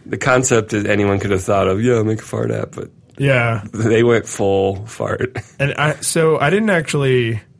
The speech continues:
Speaker 2: fire this up in iTunes.
Speaker 1: And they have a media kit, and they have media cross strike through, and it says "fart
Speaker 2: Fart
Speaker 1: kit."
Speaker 2: kit. Yep, it sure
Speaker 1: This
Speaker 2: does.
Speaker 1: is the story everyone's farting for.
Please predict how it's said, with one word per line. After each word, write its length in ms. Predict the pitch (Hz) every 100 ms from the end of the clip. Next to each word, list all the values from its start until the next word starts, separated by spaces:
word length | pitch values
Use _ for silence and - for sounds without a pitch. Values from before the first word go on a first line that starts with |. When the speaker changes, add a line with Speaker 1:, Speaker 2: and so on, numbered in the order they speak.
| _ _ _ _
Speaker 2:
fire 320 | - 135 127 123
this 220 | 117 110
up 200 | 123 120
in 60 |
iTunes. 800 | 113 117 113 120 110 104 104 -
Speaker 1:
And 80 | -
they 60 | 110
have 160 | 113
a 40 | 104
media 320 | 98 95 90
kit, 300 | 87 92 90
and 140 | 98
they 100 | 95
have 340 | 95 107 104 101
media 380 | 107 101 104 95
cross 360 | - 101 98 - -
strike 300 | - - 101 95
through, 260 | - 95
and 100 | 92
it 60 | 95
says 220 | 110 90
"fart 200 | - 98
Speaker 2:
Fart 140 | 123 120
Speaker 1:
kit." 300 | 95 113 117
Speaker 2:
kit. 100 | 113 -
Yep, 220 | 120 120 117 113
it 80 |
sure 160 | - 131
Speaker 1:
This 120 | 117
Speaker 2:
does. 120 | 117
Speaker 1:
is 60 | 113
the 60 | 120
story 400 | - 120 113 113
everyone's 400 | 104 110 110 104
farting 420 | - 98 92 92
for. 380 | - - 110